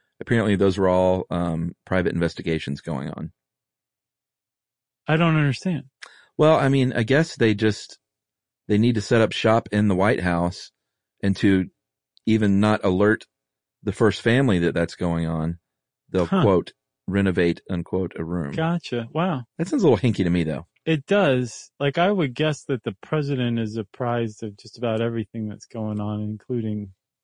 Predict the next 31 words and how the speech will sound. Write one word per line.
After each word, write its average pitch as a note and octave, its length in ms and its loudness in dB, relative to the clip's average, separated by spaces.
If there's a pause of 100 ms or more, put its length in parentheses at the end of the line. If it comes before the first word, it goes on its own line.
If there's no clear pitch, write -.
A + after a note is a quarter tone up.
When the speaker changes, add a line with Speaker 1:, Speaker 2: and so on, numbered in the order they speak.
Speaker 2:
investigations. A#2 920 -8
Speaker 1:
Yeah, G#2+ 220 4
Speaker 2:
Maybe? A#2 100 2
Speaker 1:
there E3+ 100 4
may E3+ 160 2
be A#2+ 120 0
some G#2 160 -4
more F#2 120 0
clarity E2 440 0
on D#2+ 140 -4
that D#2+ 220 -6
that - 160 -8
someone E2 280 -6
will E2 100 -4
know D#2 220 -4
and - 180 -8
email D#2 300 -4
us - 100 -14
about. - 280 -16 (240)
Speaker 2:
Where'd F#3 140 -2
that C#3+ 140 2
come A2+ 200 -4
from? A2 160 -4
Reader's C#3+ 320 -2
Digest? D#3+ 680 -4 (140)
Speaker 1:
No, B2 200 2
I A2+ 40 2
think C3+ 200 0
that C#3+ 180 2
one, G2 320 0 (220)
uh, F2 360 0